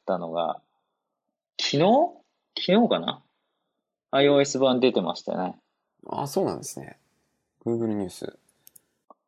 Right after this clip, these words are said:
Speaker 1: うん。Googleニュースアプリが新しくなっ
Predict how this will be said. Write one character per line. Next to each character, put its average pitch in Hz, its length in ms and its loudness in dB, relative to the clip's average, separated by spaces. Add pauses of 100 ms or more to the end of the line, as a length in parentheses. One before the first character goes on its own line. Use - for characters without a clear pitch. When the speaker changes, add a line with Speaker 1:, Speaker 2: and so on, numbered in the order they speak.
(120)
Speaker 1:
う 107 40 -6
ん。 92 240 -6 (200)
Google 151 380 4
ニ 151 140 0
ュ - 20 4
ー 147 40 0
ス 147 140 0
ア 147 100 4
プ 135 140 0
リ 95 100 4
が 87 220 2
新 117 220 4
し - 200 -12 (160)
く 104 120 -4
な 90 140 -2
っ - 80 -10